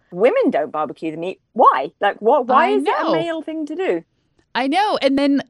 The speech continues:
Speaker 2: you know, I don't know if you found yourself in the situation where you did have a barbecue with just girlfriends and everyone's like, "Ooh, <laughs> what do we do?"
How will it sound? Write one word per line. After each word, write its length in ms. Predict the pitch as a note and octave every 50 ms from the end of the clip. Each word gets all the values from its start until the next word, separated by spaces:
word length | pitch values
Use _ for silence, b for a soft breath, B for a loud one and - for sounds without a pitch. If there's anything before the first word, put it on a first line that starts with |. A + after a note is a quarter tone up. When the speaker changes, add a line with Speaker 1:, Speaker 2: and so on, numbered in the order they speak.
| _
Speaker 2:
you 160 | - A3+ B3
know, 100 | A#3+ A3+
I 100 | A3 G#3+
don't 100 | A3+ A#3+
know 100 | A#3 A#3
if 100 | A#3+ A#3 -
you 100 | G#3+ G3
found 240 | - G#3+ G3 G3+ G3
yourself 280 | A3+ - - F#3+ -
in 80 | G3 G3
the 60 | F3+
situation 640 | - - F3 D#3+ - E3 E3 F#3+ A#3 - - G3
where 100 | F3 E3
you 140 | E3+ E3 E3+
did 160 | C3 F3 F#3
have 120 | A3+ G#3+ F3+
a 60 | F3
barbecue 480 | D#3 D3+ C#3 D3 D#3 - - F3+ D#3 D#3
with 160 | E3 D3+ -
just 220 | - D3+ - -
girlfriends 580 | - D3+ D#3 F3+ - - D#3 C#3 C#3+ D3 D3+ C#3
and 100 | C#3 C#3
everyone's 400 | D3+ D#3 E3+ E3+ E3+ E3+ E3+ -
like, 320 | D3+ C#3 C#3 C3 - -
"Ooh, 680 | - F3 E3 E3+ E3+ E3 D#3+ A3 F#3+ G#3 B3 A3 A3+ -
<laughs> 40 | -
what 160 | G3 G#3+ G#3
do 60 | A3
we 120 | A3 A#3 A#3+
do?" 100 | B3+